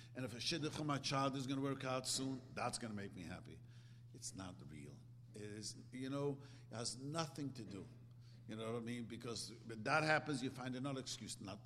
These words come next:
to be unhappy. And, and it's a waste. Today, it's, you know, it's two weeks before Rosh Hashanah. We should be so happy that we have this incredible opportunity.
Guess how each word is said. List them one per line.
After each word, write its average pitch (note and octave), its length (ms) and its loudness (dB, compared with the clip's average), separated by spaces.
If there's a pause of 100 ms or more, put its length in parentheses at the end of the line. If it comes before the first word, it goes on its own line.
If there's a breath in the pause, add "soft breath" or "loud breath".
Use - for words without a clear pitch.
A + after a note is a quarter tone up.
(160)
to F#2+ 80 -8
be F#2 140 -6
unhappy. E2+ 580 -8 (560 loud breath)
And, B2+ 220 -2
and C#3+ 100 2
it's E3+ 160 2
a F3 60 2
waste. B3 680 4 (160)
Today, F3 640 4
it's, - 220 -2 (100)
you C3+ 100 2
know, B2+ 120 -2
it's - 180 -2
two G3 160 -8
weeks E3 320 -2
before G#2 320 -4
Rosh G#2+ 180 -6
Hashanah. F2 400 -6 (720 loud breath)
We D3+ 100 2
should - 280 2
be E3 120 2
so A#3 320 12
happy F3 680 4 (340 loud breath)
that D3 180 0
we D#3 120 0
have E3+ 420 4
this E3 260 4 (120)
incredible C4 1080 4
opportunity. B3+ 840 0